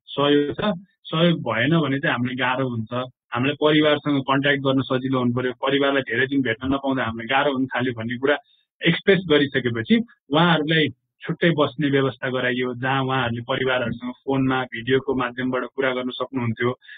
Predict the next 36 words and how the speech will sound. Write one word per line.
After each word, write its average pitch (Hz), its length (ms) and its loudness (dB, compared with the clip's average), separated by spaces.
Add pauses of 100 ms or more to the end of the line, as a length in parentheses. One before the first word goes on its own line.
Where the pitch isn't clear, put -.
(140)
उहाँहरूलाई 143 340 2
कामकै 147 400 4
बेलामा 143 320 4
पनि 135 220 2
रेस्ट 131 340 0
गर्न 135 180 2
सक्ने 131 280 -4
अब 117 480 0
माहौलहरू 123 600 2
बनाइयो। 127 500 2 (300)
त्यसले 233 160 6
गर्दाखेरि 202 440 6
चाहिँ 208 240 4 (340)
जब 151 120 2
उहाँहरूले 170 520 6
आफ्नो 160 280 -2
दैनिक, 175 360 2
अ, 113 380 -8
जीविकोपार्जन, 147 800 -2
आफ्नो, 135 200 -2
अ, 120 280 -6
दिनचर्यालाई 143 720 2
रेकर्ड 139 340 4
गरेर 135 260 2
परिवारलाई 135 560 0
पठाउन 139 280 -2
सक्नुभयो, 123 600 -10
जब 143 220 0
परिवारसँग 147 540 -14
कुरा 143 380 0
गरियो, 139 200 6 (380)
उहाँहरूलाई 135 340 4
एउटा 135 120 4
रिलिफ 147 380 6
अनुभव 135 300 4
भयो। 123 360 0